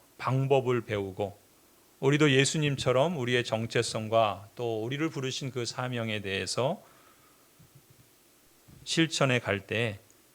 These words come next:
우리는 하나님을 기쁘시게 하고 그 안에서 즐거워하며 더 나아가서 사람들을 복되게 하고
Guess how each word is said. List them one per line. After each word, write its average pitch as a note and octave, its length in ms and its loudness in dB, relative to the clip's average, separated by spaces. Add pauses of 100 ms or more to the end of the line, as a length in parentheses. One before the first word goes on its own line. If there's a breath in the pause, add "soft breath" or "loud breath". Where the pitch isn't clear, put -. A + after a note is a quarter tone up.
(120)
우리는 A2 220 0
하나님을 C3+ 420 4
기쁘시게 C3+ 580 -4
하고 G#2+ 500 -2 (600)
그 C3 120 4
안에서 A#2+ 400 4
즐거워하며 C3 800 2 (380)
더 A2 180 0
나아가서 G#2 500 0
사람들을 B2 540 0
복되게 C#3 500 -2
하고 G#2 420 -4